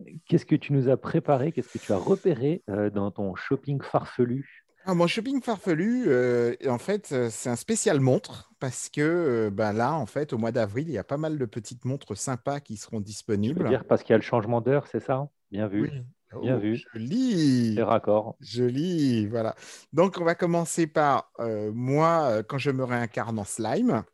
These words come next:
Speaker 2: Voilà, donc ils font une jolie montre, euh, s-, qu'ils appellent la montre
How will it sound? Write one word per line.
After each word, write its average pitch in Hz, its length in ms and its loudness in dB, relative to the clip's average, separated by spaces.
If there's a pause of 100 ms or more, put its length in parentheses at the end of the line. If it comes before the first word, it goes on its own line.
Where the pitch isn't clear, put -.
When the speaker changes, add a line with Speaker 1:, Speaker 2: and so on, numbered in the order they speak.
(680)
Speaker 2:
Voilà, 127 320 2
donc 147 260 -4
ils 135 80 -6
font 160 200 -6
une 135 120 -2
jolie 160 300 0
montre, 139 600 -2
euh, 110 300 2
s-, - 440 -10 (100)
qu'ils 135 200 -2
appellent 160 240 0
la 127 100 2
montre 143 280 -4